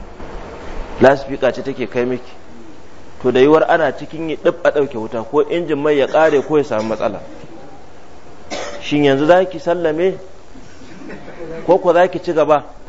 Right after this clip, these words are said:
Ba ki sani ba ya yi sallama ko bai sallama ba, ki riga shi sallama ko ba ki riga shi sallama ba. To za a samu matsala. Kuma idan ya samu kansa ya yi kuskure a cikin sallar,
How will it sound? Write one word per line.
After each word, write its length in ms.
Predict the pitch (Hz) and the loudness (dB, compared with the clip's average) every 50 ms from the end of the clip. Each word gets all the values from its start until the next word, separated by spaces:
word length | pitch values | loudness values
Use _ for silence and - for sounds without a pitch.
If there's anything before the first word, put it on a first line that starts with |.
| - | -8
Ba 60 | - 123 | -8 -6
ki 120 | - 139 | -4 2
sani 240 | 139 170 170 170 160 | 4 4 4 4 4
ba 80 | 147 156 | 6 6
ya 60 | 160 165 | 6 6
yi 60 | 170 | 6
sallama 380 | 160 170 165 180 175 175 156 147 | 4 4 2 4 4 4 2 2
ko 100 | 165 170 | 0 0
bai 120 | 156 160 | 0 0
sallama 280 | 156 151 151 165 160 151 | 0 0 2 2 2 2
ba, 60 | 143 | 0
ki 120 | - 170 160 | 0 0 2
riga 260 | 156 170 175 175 170 | 2 4 4 4 4
shi 60 | - | 2
sallama 260 | 156 156 165 160 156 147 | 0 0 2 4 2 2
ko 120 | 151 165 | 2 0
ba 100 | 151 156 | 0 -2
ki 140 | 147 - 131 | -2 -2 -2
riga 200 | 127 131 147 151 | 2 2 2 2
shi 80 | - | 2
sallama 380 | - 135 135 139 139 131 120 107 | -2 -2 0 0 2 2 2 -2
ba. 100 | 98 101 - - - - - - - - - - - - - - | -2 -6 -10 -12 -14 -14 -14 -14 -14 -14 -14 -14 -14 -14 -12 -6
To 80 | - 156 | 0 4
za 100 | 143 143 | 4 4
a 40 | 139 | 4
samu 240 | - 113 107 107 110 | 4 2 0 0 -2
matsala. 320 | 107 - - 107 98 87 - - - - - - - - - - - - - - - - | -4 -2 -4 -4 -4 -6 -12 -14 -16 -16 -16 -16 -14 -14 -14 -14 -14 -14 -14 -14 -6 0
Kuma 200 | - 160 170 185 180 | 2 4 6 8 8
idan 180 | 175 170 180 196 | 8 8 6 4
ya 100 | 214 226 | 4 4
samu 300 | 202 214 180 170 175 180 | 4 4 4 4 4 2
kansa 460 | - 202 196 190 170 135 139 113 98 - - - - - - - - - - - - - - - - - - | 4 4 4 4 2 -2 -2 -2 -4 -4 -10 -16 -16 -16 -16 -16 -16 -16 -16 -16 -16 -16 -16 -16 -16 -12 -6
ya 240 | - 135 147 151 160 | 0 4 6 6 6
yi 100 | 160 165 160 | 6 4 2
kuskure 540 | 160 180 170 - - - 165 175 160 139 113 | -2 -4 -6 -6 -6 -4 -2 0 0 0 0
a 120 | - 113 | -2 -6
cikin 320 | - - 127 - 147 139 139 | -10 -10 -10 -8 -8 -6 0
sallar, 360 | - 151 151 151 143 120 | 2 2 4 4 2 -2